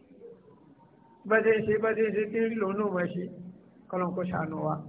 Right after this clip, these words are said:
Kó fún wa lágbọ́yé ẹ̀sìn rẹ̀. Kó ṣàlékún àgbọ́yé fẹ́ni kọ̀ọ̀kan wa. Kó mọ́ṣáà dúró tì wá. Bákan náà kí, à,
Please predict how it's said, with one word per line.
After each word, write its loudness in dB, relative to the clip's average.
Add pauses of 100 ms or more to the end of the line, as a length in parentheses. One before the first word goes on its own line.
(340)
Kó -10
fún -6
wa 6
lágbọ́yé 2
ẹ̀sìn -2
rẹ̀. -4 (320)
Kó -14
ṣàlékún -4 (1080)
àgbọ́yé 0
fẹ́ni 0
kọ̀ọ̀kan -4
wa. 0
Kó -10
mọ́ṣáà -2
dúró -4
tì -4
wá. 0 (680)
Bákan -2
náà 0
kí, -6 (1200)
à, -8